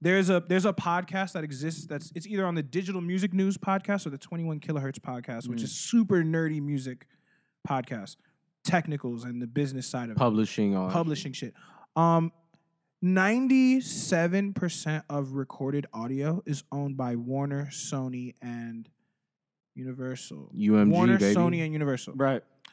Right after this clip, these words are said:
Speaker 1: The
Speaker 2: Hmm.
Speaker 1: person who was a guest on that podcast claimed that if in the event it goes from ninety-seven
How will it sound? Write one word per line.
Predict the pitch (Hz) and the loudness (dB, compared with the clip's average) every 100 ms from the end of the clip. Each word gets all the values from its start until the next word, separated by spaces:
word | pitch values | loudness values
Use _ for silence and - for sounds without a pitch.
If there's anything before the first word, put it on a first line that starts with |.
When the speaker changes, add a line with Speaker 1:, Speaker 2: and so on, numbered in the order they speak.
| _ _ _ _ - | _ _ _ _ -16
Speaker 1:
The | 131 143 151 | -6 0 4
Speaker 2:
Hmm. | |
Speaker 1:
person | 160 180 208 233 240 220 | 6 6 6 2 4 6
who | 202 | 6
was | 175 | 4
a | 143 | 0
guest | 123 156 143 - | 0 -2 -2 -4
on | 135 | -6
that | 139 123 | -6 -6
podcast | 131 131 - 156 160 - | -4 -4 -2 -2 -2 -2
claimed | 143 131 170 - | -2 0 0 -2
that | 139 120 - - | -2 -2 -4 2
if | 190 196 | 2 4
in | 233 | 2
the | 233 | 0
event | 226 180 156 | 0 0 -2
it | |
goes | 151 139 | -2 -4
from | - 135 127 | -8 -8 -8
ninety-seven | 120 139 - 135 90 | -8 -8 -8 -10 -12